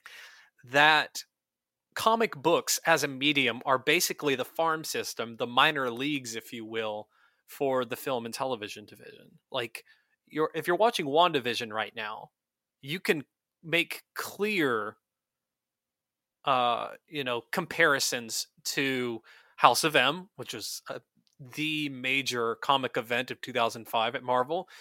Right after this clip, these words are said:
You can make clear comparisons, uh, to Tom King's Vision. So that's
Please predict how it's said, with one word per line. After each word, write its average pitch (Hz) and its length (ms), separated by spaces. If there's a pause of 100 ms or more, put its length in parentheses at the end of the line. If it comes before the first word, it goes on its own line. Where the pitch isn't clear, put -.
(160)
You 131 120
can 135 180
make 123 340
clear 165 440
comparisons, 127 1120 (100)
uh, 123 380
to 151 80
Tom 135 360
King's 127 360
Vision. 160 380 (640)
So 131 440 (480)
that's 170 340